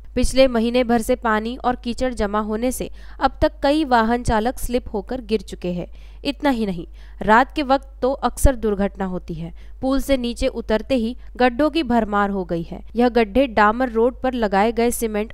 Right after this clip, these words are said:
और गिट्टी मिश्रण की वजह से हुए हैं। मेट्रो का काम चल रहा है, इस वजह से सड़क संकरी हो गई है। सुबह और शाम के वक्त इस मार्ग से गुजरना बेहद मुश्किल हो जाता है। चार पहिया और बस आ जाए तो फिर दो पहिया और ऑटो चालकों की लंबी कतार लग जाती है।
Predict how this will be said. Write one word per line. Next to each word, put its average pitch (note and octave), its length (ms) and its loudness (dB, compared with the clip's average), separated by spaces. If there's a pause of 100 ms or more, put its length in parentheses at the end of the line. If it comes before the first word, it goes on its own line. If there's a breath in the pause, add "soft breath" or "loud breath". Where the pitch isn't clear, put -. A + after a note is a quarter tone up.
और B3+ 100 4
गिट्टी A#3+ 360 -2
मिश्रण A#3 460 -2
की C4 120 -6
वजह G3+ 300 -2
से C4+ 160 -2
हुए A3 280 -2
हैं। E3 160 -6 (360 soft breath)
मेट्रो D4 340 2
का E4+ 160 2
काम C4 300 0
चल G3+ 240 -4
रहा F3+ 220 -2
है, E3+ 180 -8 (220 soft breath)
इस A3 180 -2
वजह G#3+ 240 0
से C4+ 180 -2
सड़क G#3+ 380 -2
संकरी C4+ 460 0
हो G#3 140 -2
गई F3 180 -4
है। E3 160 -6 (280 soft breath)
सुबह A#3+ 300 0
और A3+ 220 0
शाम G#3+ 320 0
के A3 120 -4
वक्त A3+ 340 -2
इस - 180 -2
मार्ग G#3 280 0
से A#3 140 -6
गुजरना G3+ 500 -2
बेहद G3+ 400 -2
मुश्किल B3 340 -6
हो G#3 120 -2
जाता F3 280 -4
है। E3+ 200 -8 (140)
चार B3+ 240 6
पहिया A#3+ 360 0
और B3+ 200 -2
बस A3 400 0
आ G#3 100 0
जाए F#3+ 240 -2 (280 soft breath)
तो C4 80 2
फिर C4 200 -4
दो A3+ 200 2
पहिया B3 340 0
और C#4+ 160 0 (100)
ऑटो G#3+ 260 -2
चालकों G#3+ 440 -2
की C4 140 -6
लंबी G#3 360 -2
कतार F#3+ 360 -2
लग F3 180 -6
जाती E3+ 320 -6
है। E3 140 -10